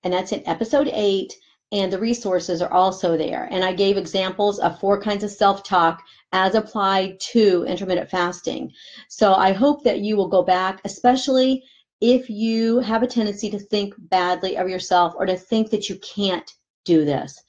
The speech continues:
If you have a tendency to have negative thoughts about yourself or to think that you cannot be successful, I hope you'll go back and listen to that and then maybe even order his book and read that book.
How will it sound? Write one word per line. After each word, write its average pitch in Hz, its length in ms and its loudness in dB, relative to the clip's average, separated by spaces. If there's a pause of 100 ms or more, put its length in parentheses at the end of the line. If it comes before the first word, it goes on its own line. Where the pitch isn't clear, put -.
(320)
If 196 80 0
you 240 60 6
have 240 120 4
a - 40 -12
tendency 233 360 4
to 214 80 2
have 190 160 0
negative 208 460 2
thoughts 220 300 0
about 220 260 -2
yourself 214 420 0
or - 60 -4
to 185 80 -6
think 202 200 -4
that - 140 -6
you 196 80 -4
cannot 220 480 -2
be 214 80 2
successful, 190 640 -2 (240)
I 240 100 2
hope 277 200 6
you'll 254 100 0
go 220 100 2
back 190 240 0
and 175 100 0
listen 180 260 0
to 196 80 -4
that 185 360 -2
and 190 120 -4
then 185 180 -2
maybe 185 220 2 (100)
even - 180 -2
order 190 260 0
his 190 180 -6
book 175 260 -2
and 170 220 0
read 165 240 -2
that 160 300 0
book. 165 280 2